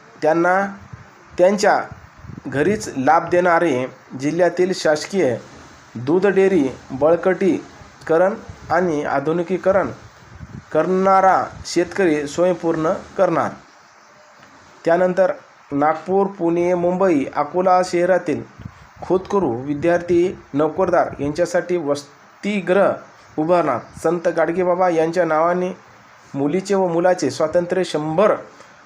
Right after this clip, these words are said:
खाटाचे वसतिगृह आणि डॉर्मेटरी उपक्रम सुरू करणार. त्यानंतर अकोला जिल्ह्यातील सर्वच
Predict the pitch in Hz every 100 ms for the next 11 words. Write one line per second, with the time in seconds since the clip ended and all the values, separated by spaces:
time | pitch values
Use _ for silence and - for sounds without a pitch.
0 | - 160 156 196 190 160 151 175 175 185
1 | 160 175 156 127 - - - - - -
2 | - - - - - - - 131 156 170
3 | 185 185 - 202 160 123 - 151 170 170
4 | 165 180 - - 170 175 160 139 113 -
5 | - - - 143 147 170 175 180 175 -
6 | - - - - - - 135 147 185 190
7 | 185 156 165 180 196 190 - 180 190 208
8 | 214